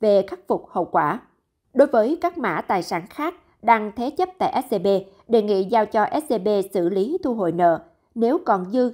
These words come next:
thì chuyển cơ quan thi hành án để thi hành các nghĩa vụ của Trương Mỹ Lan. Ngoài ra, thu toàn bộ số tiền các bị cáo hưởng lợi, số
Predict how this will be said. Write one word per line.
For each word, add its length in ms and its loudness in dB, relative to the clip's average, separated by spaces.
thì 100 0
chuyển 420 -2
cơ 80 2
quan 280 -2
thi 80 -4
hành 220 -4
án 340 -6
để 240 -2
thi 100 -4
hành 280 -4
các 180 -8
nghĩa 100 0
vụ 260 0
của 220 -2
Trương 160 -2
Mỹ 80 2
Lan. 220 0
Ngoài 200 -2
ra, 200 2
thu 200 0
toàn 260 -2
bộ 160 2
số 240 -2
tiền 240 0
các 180 -6
bị 80 0
cáo 280 -4
hưởng 220 -4
lợi, 240 2
số 180 -2